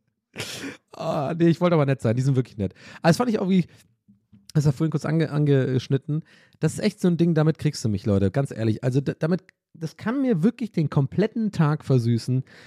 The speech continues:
wenn Leute einfach so, äh, in einem Laden einfach fucking nett sind und, und eine, eine gute Ausstrahlung haben und dich anlächeln und irgendwie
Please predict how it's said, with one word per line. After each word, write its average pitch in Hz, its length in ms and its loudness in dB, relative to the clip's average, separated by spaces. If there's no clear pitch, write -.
wenn 156 140 4
Leute 180 440 4
einfach 170 380 -2
so, 147 320 2
äh, 151 260 -4
in 151 160 0
einem 135 120 2
Laden 160 320 0
einfach 180 340 -2
fucking 202 640 -2
nett 220 220 -2
sind - 340 -4
und, 160 260 -2
und 160 160 -4
eine, 147 120 -6
eine 170 200 -2
gute 170 340 -4
Ausstrahlung 165 540 -2
haben 131 260 -2
und 139 280 -10
dich - 240 -10
anlächeln 160 720 0
und 139 220 -8
irgendwie 180 500 -4